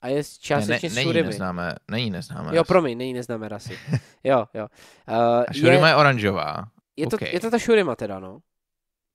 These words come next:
Speaker 1: Hmm.
Speaker 2: A Shurima má něco asi teda, že?
Speaker 1: Jo, jo, jo, jo.
Speaker 2: A s-,
Speaker 1: A není
Speaker 2: ještě
Speaker 1: to
Speaker 2: ma-,
Speaker 1: Midas.
Speaker 2: ještě
Speaker 1: To bu-,
Speaker 2: starší.
Speaker 1: to bude A D anebo, anebo, eh, jungler v tom případě.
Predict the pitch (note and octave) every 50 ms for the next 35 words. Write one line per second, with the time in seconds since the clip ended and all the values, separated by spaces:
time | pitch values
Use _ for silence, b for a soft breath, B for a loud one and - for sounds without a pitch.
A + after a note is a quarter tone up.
0 | _ _ _ _ _ - E3+ E3 D3 A2+ G2+ G2 A#2+ A#2 A#2 B2 A#2+ A#2+ A#2 A#2
1 | A2 G#2 - - F#2 D#2+ E2 - - - D2+ - E2 D#2 D#2 D#2+ D#2+ D#2 E2 G#2
2 | - _ _ _ _ - B2 B2+ B2 G#2+ G2+ - G2+ A#2 A#2 A2+ A2 A2 G#2 G2+
3 | G2 F#2+ G2 A2+ A2+ _ _ _ _ b b b b - - C3 D#3 E3+ - -
4 | A#2+ - - C3 A2 - - - B2 A2 - - _ - - - C#3+ A#2 A2+ A2+
5 | - - - - F2 E2+ F2 F#2 - C#3+ E3 F#3+ E3 D#3+ D#3+ D#3+ D#3 E3+ F3 E3
6 | D#3+ D#3+ D#3+ D#3 D#3 D#3 D#3+ D3+ D3+ C#3+ - - C#3 C#3 C#3+ C#3 C#3+ C#3+ C#3+ -
7 | - C#3+ C#3 C3+ C3+ C3+ C#3 C3+ C3 C3 C3 C3 B2+ - - _ _ - - _
8 | _ _ - A#2 A#2 A#2 A#2 A#2+ A#2+ A#2 A#2 A#2 A#2 - D3+ C#3+ C3+ A#2 G2+ F2+
9 | F#2 - - - G#2 G2+ - - - - G2 F2 D2+ D2+